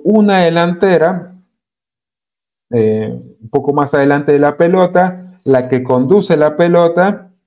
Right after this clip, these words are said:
y con mucho espacio libre porque solo hay una defensora central de Argentina. Vemos que la que conduce la pelota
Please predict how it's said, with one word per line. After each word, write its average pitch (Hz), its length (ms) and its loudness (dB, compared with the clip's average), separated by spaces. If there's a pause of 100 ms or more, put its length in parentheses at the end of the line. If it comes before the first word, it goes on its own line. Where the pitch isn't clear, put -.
(140)
y 196 400 0
con 156 300 0
mucho 175 400 2
espacio 147 420 -2
libre 170 260 0
porque 135 240 -2
solo 185 300 -2
hay 143 100 0
una 143 220 -2
defensora 131 640 -2
central 127 500 0 (240)
de 123 160 0
Argentina. 117 720 0 (680)
Vemos 170 640 0 (760)
que 151 520 -2
la 120 200 -2
que 123 120 -2
conduce 147 440 -2
la 156 160 0
pelota 151 460 0